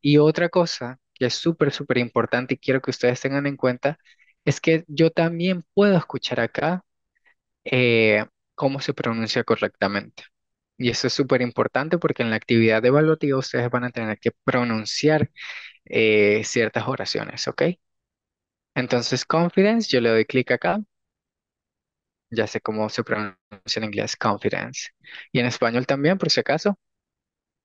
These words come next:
confianza. ¿Qué sucede? Eh, yo también puedo acá, eh, sin necesidad de escribir, yo puedo poner acá, sí, lo voy a pre-, permitir. Beautiful.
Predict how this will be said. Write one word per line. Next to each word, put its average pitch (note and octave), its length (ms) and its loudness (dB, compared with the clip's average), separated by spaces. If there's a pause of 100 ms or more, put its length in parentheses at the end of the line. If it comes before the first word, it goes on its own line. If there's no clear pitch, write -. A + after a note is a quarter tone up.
(240)
confianza. B2 800 -6 (840)
¿Qué D3 120 0
sucede? G#3 640 2
Eh, A#2 260 2
yo A2 120 0
también A#2 320 -4
puedo A2+ 200 4
acá, G#2+ 480 0 (480)
eh, G#2+ 720 -4
sin - 280 -14
necesidad A2 520 -2
de - 100 0
escribir, A2 440 0
yo G#2+ 100 -2
puedo A2 260 0
poner A2+ 640 -2 (1600)
acá, E3+ 640 -2
sí, C3 260 -6
lo B2+ 140 4
voy A2 80 4
a G#2+ 40 4
pre-, - 180 -4 (560)
permitir. C3 640 -6 (320)
Beautiful. D#3+ 640 2